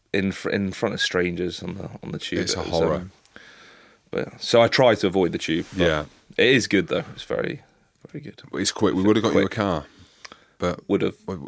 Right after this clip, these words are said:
Speaker 2: we would've. Next time we'll get you a car.
Speaker 1: If I was
Speaker 2: We
Speaker 1: travelling
Speaker 2: should've.
Speaker 1: down with you, like we were meant to be, you
Speaker 2: Yeah,
Speaker 1: would've got me a
Speaker 2: exactly.
Speaker 1: car.
Speaker 2: No, I, I said to Al, "Give Hamish whatever he wants. He's coming into London. He's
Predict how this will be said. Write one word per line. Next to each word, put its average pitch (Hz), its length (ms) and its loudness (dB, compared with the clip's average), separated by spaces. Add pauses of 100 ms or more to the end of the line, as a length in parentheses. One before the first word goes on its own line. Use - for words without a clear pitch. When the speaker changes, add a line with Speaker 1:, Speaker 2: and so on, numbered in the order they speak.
Speaker 2:
we 95 160 0
would've. 98 440 4
Next 120 280 2
time 104 140 2
we'll 104 80 2
get 101 140 -2
you 95 100 -2
a 92 40 0
car. 113 160 2
Speaker 1:
If 95 40 4
I 92 60 6
was 104 60 6
Speaker 2:
We - 60 6
Speaker 1:
travelling 147 280 6
Speaker 2:
should've. 139 100 6
Speaker 1:
down 131 100 6
with 117 100 6
you, 110 280 6
like 104 220 2
we 101 60 6
were 104 80 4
meant 110 200 0
to 98 100 -2
be, 90 80 4
you - 60 10
Speaker 2:
Yeah, 101 60 6
Speaker 1:
would've 110 140 6
got 120 140 6
me 110 60 6
a 107 40 4
Speaker 2:
exactly. 117 360 4
Speaker 1:
car. 139 160 6
Speaker 2:
No, 143 320 2
I, 101 40 4
I 139 40 4
said 143 200 4
to 131 100 2
Al, 127 180 4
"Give 131 320 4
Hamish 123 360 4
whatever 101 420 4
he 98 80 6
wants. 92 300 4
He's 92 120 -2
coming 127 220 4
into 123 180 2
London. 98 520 4 (800)
He's 92 520 2